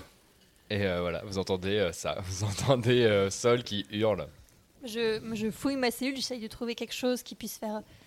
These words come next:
Speaker 2: soit levier, même si j'y crois pas trop, ou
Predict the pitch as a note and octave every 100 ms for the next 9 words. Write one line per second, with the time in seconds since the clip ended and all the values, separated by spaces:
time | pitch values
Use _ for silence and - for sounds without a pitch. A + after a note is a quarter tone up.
0 | - _ - - G#3+ G#3+ A3 G3+ A#3 G#3+
1 | G3+ B3 A3+ - - - A3 G#3+ - C4
2 | C4 B3+ A3 G#3+